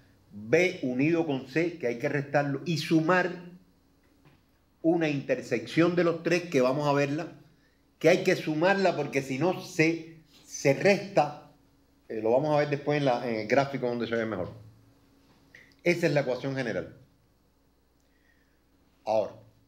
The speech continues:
el diagrama de Venn, ¿cómo está? Bueno, tengo ahora tres círculos, A, B a la derecha y C debajo. Fíjense que hay una, dos, tres, cuatro regiones de intersección.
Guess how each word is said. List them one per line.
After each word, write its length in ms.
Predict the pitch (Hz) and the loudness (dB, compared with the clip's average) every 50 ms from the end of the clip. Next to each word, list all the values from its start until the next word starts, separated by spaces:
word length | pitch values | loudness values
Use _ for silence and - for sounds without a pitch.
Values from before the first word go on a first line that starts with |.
| _ - | _ -10
el 120 | 127 127 | -8 -2
diagrama 500 | 123 127 131 131 147 165 180 180 180 175 | 2 2 2 4 2 2 0 0 0 2
de 60 | 165 160 | 2 2
Venn, 180 | 160 170 175 | 2 0 0
¿cómo 220 | 170 175 165 156 143 | 0 0 0 0 -2
está? 300 | 139 - 127 95 - - - | -2 -2 -4 -6 -6 -8 -6
Bueno, 220 | 117 110 107 95 - - - - - - - - _ - - - - - - - - _ _ _ _ _ _ _ _ _ | -4 -2 -2 -4 -6 -14 -20 -20 -20 -20 -20 -20 _ -20 -20 -20 -20 -20 -20 -20 -20 _ _ _ _ _ _ _ _ _
tengo 220 | - 110 113 123 | -8 -2 2 4
ahora 260 | 127 131 139 151 151 139 | 4 6 4 2 0 -2
tres 200 | 139 135 131 - | -4 -6 -4 -2
círculos, 520 | 165 165 165 - - 104 90 82 - - - - | -2 -2 -2 -6 -8 -10 -10 -10 -12 -8 -2 2
A, 460 | 120 127 139 160 - - - - - - _ _ _ | 4 6 6 4 2 -2 -8 -16 -20 -20 _ _ _
B 340 | - 87 85 87 117 113 113 | -20 -20 -6 -2 0 2 2
a 60 | 113 | 2
la 120 | 120 127 127 | 2 2 2
derecha 400 | 135 139 139 160 160 160 165 160 | 2 2 0 0 -2 -2 -2 -2
y 100 | 139 - | -2 -4
C 220 | - - 104 101 | -4 -4 -2 -2
debajo. 460 | 104 107 127 151 - - - - - - _ _ _ _ _ _ _ _ _ _ _ _ _ _ _ _ _ _ _ _ | 2 2 2 2 2 0 -4 -12 -18 -20 _ _ _ _ _ _ _ _ _ _ _ _ _ _ _ _ _ _ _ _
Fíjense 440 | - 131 139 151 151 151 151 151 139 | -4 -2 0 0 -2 -2 -2 -2 0
que 140 | 139 151 156 | 2 4 4
hay 300 | 156 156 170 170 - - - - _ _ _ _ _ _ _ _ _ _ _ - | 4 4 2 -2 -6 -12 -18 -20 _ _ _ _ _ _ _ _ _ _ _ -8
una, 440 | 143 151 170 180 180 185 180 160 | -4 -4 -2 0 0 0 -2 -2
dos, 360 | 131 113 139 151 165 156 - - | -2 -2 0 0 0 -2 -2 0
tres, 300 | 165 175 190 185 - - | 0 0 0 0 -4 -4
cuatro 460 | - 156 165 185 202 214 202 - 180 160 | 2 6 6 8 8 6 4 0 -2 -2
regiones 480 | 143 147 135 135 151 175 185 180 170 | 0 -2 0 2 2 2 4 2 0
de 60 | 160 | 0
intersección. 640 | 160 151 143 143 123 - - 120 110 - - 123 104 | 0 0 0 -2 -2 -2 -4 -4 -4 -6 -6 -8 -8